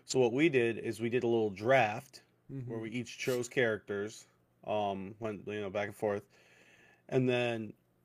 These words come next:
Speaker 1: each map, we're gonna try to, like, make sure it's about even, maybe one off on the map of who controls, like, who owns whose character.
Speaker 2: Mm-hmm.
Speaker 1: And then we control them for that t-,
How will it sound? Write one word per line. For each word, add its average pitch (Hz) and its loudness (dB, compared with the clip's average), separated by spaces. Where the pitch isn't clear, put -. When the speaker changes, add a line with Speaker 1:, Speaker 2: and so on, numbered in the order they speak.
Speaker 1:
each 143 -2
map, 143 2
we're 123 0
gonna 120 0
try 127 2
to, 127 -2
like, 113 -6
make 123 -4
sure 120 0
it's 113 -4
about 117 0
even, 117 -2
maybe 110 -4
one 104 -2
off 104 -2
on 117 -4
the 113 -2
map 113 0
of 98 -12
who 123 0
controls, 117 2
like, 107 -4
who 131 2
owns 117 0
whose 117 0
character. 117 -2
Speaker 2:
Mm-hmm. 131 -10
Speaker 1:
And 127 0
then 117 0
we 135 6
control 127 2
them 110 0
for 113 -4
that 110 0
t-, - -18